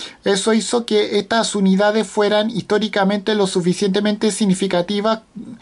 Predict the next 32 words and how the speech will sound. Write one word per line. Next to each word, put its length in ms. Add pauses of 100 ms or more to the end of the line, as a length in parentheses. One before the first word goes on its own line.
(300)
como 340
que 140
pa-, 260 (680)
como 720
para 220
que 160
Caro-, 480 (360)
Kerry 320
Shelby 580 (400)
posea 340
al 80
menos, 540
eh, 180
dos, 460 (320)
eh, 640
uno 260
de 140
los 140
cuales 380
va 60
a 40
salir 340
a 80
subasta 460
en 100
el 180
siguiente 480
mes 160
de 80
enero. 300
Y 40
bueno, 420